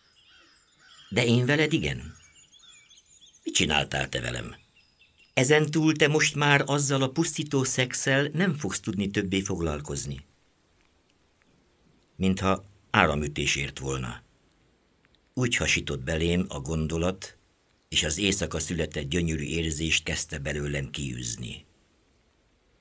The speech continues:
Mit tettél, Anasztázia? Mit? Én most... Micsoda? Én most impotens leszek?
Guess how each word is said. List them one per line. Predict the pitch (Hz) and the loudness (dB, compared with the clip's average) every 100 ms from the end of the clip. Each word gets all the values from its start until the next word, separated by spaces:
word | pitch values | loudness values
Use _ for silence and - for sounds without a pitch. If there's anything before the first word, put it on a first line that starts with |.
| - _ _ _ - _ | -20 _ _ _ -20 _
Mit | 180 220 208 - | 4 4 4 -2
tettél, | 65 - _ - 71 67 | -10 -10 _ -6 -4 -4
Anasztázia? | 76 58 - - 64 62 60 60 58 - - _ _ _ _ _ _ - | -4 -2 -4 -2 -4 -4 -4 -6 -8 -10 -18 _ _ _ _ _ _ -2
Mit? | 294 262 - - - _ _ _ _ _ _ _ _ _ _ | 6 6 4 -6 -16 _ _ _ _ _ _ _ _ _ _
Én | 160 160 | 8 8
most... | 165 160 - - _ _ _ _ _ _ - | 8 6 2 -4 _ _ _ _ _ _ -6
Micsoda? | 135 - - 220 90 - - _ _ _ _ _ | -4 0 0 0 -2 -8 -14 _ _ _ _ _
Én | 226 254 | 2 6
most | 240 - - - - _ _ | 6 4 -2 -16 -20 _ _
impotens | 247 311 320 - 403 359 | 2 4 4 6 6 8
leszek? | - - 80 - - | 6 6 2 -4 -14